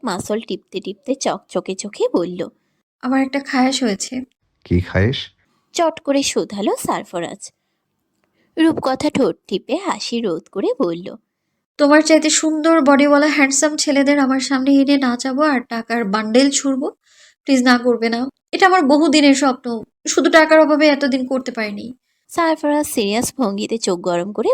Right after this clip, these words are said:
Speaker 1: বলল,
Speaker 3: সব ফাতরামি করার টাকা নেই আমার কাছে।
Speaker 2: সারফরাজ, প্লিজ।
Speaker 3: No।
Speaker 2: "তাহলে তুমি নাচো, তোমার বান্ডেল ছুড়বো আমি তোমাকে।"
Speaker 1: সারফরাজ বড় বড় চোখ করে ধমক দিতে চাইল রূপকথাকে,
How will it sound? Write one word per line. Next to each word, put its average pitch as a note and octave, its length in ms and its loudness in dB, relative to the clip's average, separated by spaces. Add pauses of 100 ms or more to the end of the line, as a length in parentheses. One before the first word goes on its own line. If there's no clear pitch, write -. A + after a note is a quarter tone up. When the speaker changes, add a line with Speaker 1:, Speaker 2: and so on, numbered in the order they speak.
Speaker 1:
বলল, F3+ 320 -4 (300)
Speaker 3:
সব G#2+ 120 0
ফাতরামি G#2+ 460 2
করার B2+ 260 6
টাকা G2+ 220 2
নেই G2 120 4
আমার E2 200 2
কাছে। - 260 -10 (600)
Speaker 2:
সারফরাজ, F4+ 560 4
প্লিজ। C#4+ 540 4 (320)
Speaker 3:
No। G#2+ 220 2 (320)
Speaker 2:
"তাহলে C4 260 2
তুমি C#4 220 2
নাচো, C#4 360 0 (840)
তোমার C4+ 560 6 (160)
বান্ডেল A#3+ 360 4
ছুড়বো C4+ 360 2
আমি C#4 240 2
তোমাকে।" C#4+ 380 -2 (840)
Speaker 1:
সারফরাজ C4+ 680 -2
বড় F3 180 0
বড় F#3 220 -2
চোখ F#3 300 -4
করে G3 220 -2
ধমক G3 380 -6
দিতে G3 240 -6
চাইল G#3+ 380 -4
রূপকথাকে, F#3 680 -4